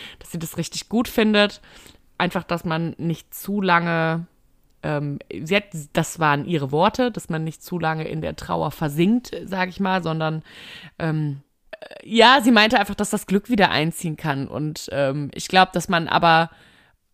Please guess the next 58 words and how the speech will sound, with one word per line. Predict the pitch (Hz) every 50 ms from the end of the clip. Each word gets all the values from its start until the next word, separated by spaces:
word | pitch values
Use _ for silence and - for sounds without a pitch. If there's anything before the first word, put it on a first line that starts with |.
| _
so | - 151 175 185
schnell | - - 202 185 180 156
unterschätzt, | 160 175 165 185 165 - 196 190 190 - - - -
wenn | 180 170 170 175 -
einfach | - 151 170 - - 180 -
noch | 185 170 160
so | - - 165
viel | - 185 160 -
Unglück | - 190 233 233 202 190 175 156 - -
da | - 156 151 160 165
ist, | - - 120 160 - - - - _ - - - - - _
dass | 175 156 -
der | - 170 151
Raum | 147 156 165 165 156
für | - 160 151
das | 160 151 - -
Glück | - 170 165 - -
auch | 78 82 - - -
noch | - 151 143 - - _ _
klein | - - 147 123 127 131 131 -
ist. | - - - - - - - _
Ähm, | - 156 147 143 143 139 139
die | 131 147
Schwangerschaft | 143 - - 156 151 156 151 151 160 147 - -
war | 151 147 147 147 147
dementsprechend | - 156 156 139 120 151 - - - 160 151 - 160 - -
auch | 104 135 - -
nicht | 147 143 139 -
schön. | - - - 135 135 135 139 143 139 123
Psychisch | - - 277 302 285 - 233 -
hat | 226 196 175
es | 170 165
auch | - 87 113
viel | - - - 143 135
mit | 135 127 -
mir | - 135 131
gemacht | - 135 135 139 139 - - -
und | - 135 139
ich | 147 -
glaube, | - 160 160 156 - 151
ein | 147 147
bisschen | 156 - - 147 147
mehr | 147 147 147
Zeit | - - - 139 139 139 -
dazwischen | 135 - - - 139 - - 143 139
wäre | 139 139 - 139
gut | - 143 135 -
gewesen, | - - - 139 135 131 135 -
auch | - - -
wenn | 165 160 165
der | 160 156 147 151
Wunsch | 170 190 185 - -
nach | 165 160 147
einem | 156 151 151
Kind | - - 151 147 -
so | - 156 151 147
groß | 143 - 156 160 160 156 - -
war | 151 147 147 147 147